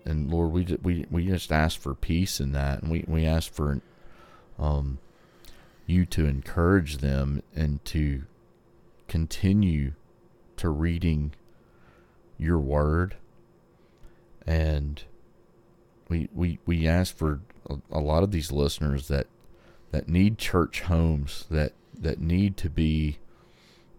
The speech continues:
uh, under a pastor that's gonna shepherd their soul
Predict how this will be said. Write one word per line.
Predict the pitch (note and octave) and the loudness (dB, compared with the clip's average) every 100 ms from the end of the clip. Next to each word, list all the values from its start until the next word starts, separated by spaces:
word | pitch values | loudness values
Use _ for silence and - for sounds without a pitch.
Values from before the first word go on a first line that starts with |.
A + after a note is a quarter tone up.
| - - | -20 -4
uh, | D2+ D2 C#2 - - _ _ _ _ _ - | 0 0 0 -4 -12 _ _ _ _ _ 2
under | F#2 F#2 D2+ | 4 4 0
a | |
pastor | - - D#2+ D#2 D#2+ - D2 | -2 -4 0 0 0 -2 -2
that's | C2 - | -2 -6
gonna | - D#2 C#2 | -4 -2 -2
shepherd | - - D2+ D#2 C2+ | -4 -4 -2 -2 -4
their | B1+ C2+ | -4 -4
soul | - - D2 D2+ D2 - | -4 -2 0 0 -2 -8